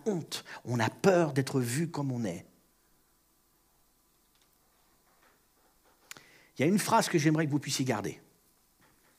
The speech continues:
de tout ce que j'ai pu dire ici. C'est celle-ci. Montrer sa vulnérabilité laisse la place à l'autre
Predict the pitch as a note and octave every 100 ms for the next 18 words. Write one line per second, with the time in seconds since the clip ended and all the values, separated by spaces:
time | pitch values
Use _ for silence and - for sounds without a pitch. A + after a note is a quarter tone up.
0 | _ _ _ _ _ - A2 - E3+ D3
1 | B2+ A2+ - - A#2+ A#2 F#2 - - _
2 | _ _ - _ A2 - - F#2 - _
3 | _ _ _ _ - - - - C#3+ G#3
4 | D#4+ - E4 D#4 A#3+ F#3 C4 D4 A3+ A3
5 | G#3+ A3+ - A3+ A#3+ - C#3+ G#3 A3+ -
6 | F#3+ F#3+ G3 G#3 - - A#2 F3 A3 -
7 | -